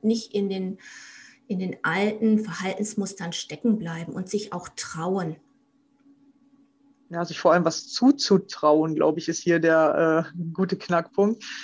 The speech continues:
Speaker 2: Und, ähm, ich fand tatsächlich Zähneknirschen am interessantesten am Anfang, als du es erwähnt hast, weil ich gerade irgendwie viele habe, die mir von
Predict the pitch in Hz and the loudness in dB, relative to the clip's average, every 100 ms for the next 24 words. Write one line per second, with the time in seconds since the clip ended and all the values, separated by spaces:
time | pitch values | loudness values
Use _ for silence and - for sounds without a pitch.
0 | - - 190 180 185 180 180 180 170 - | -10 0 2 4 6 6 6 2 -2 -4
1 | 202 208 - 202 196 208 220 208 - 302 | -4 -2 0 0 2 2 2 2 2 2
2 | 330 190 175 175 170 175 180 180 185 180 | 2 2 0 2 0 0 -2 -2 0 0
3 | 196 190 180 185 196 147 180 185 180 175 | 0 0 0 2 2 0 0 2 2 4
4 | 190 226 240 - 175 180 185 - - - | 2 2 -2 0 2 4 2 -6 -20 -20
5 | - - 185 190 196 185 170 220 226 233 | -18 -2 0 2 2 0 -2 -2 2 4
6 | 226 185 185 196 208 185 185 190 190 - | 4 4 2 4 2 2 2 4 2 2
7 | 175 180 175 | 0 0 -4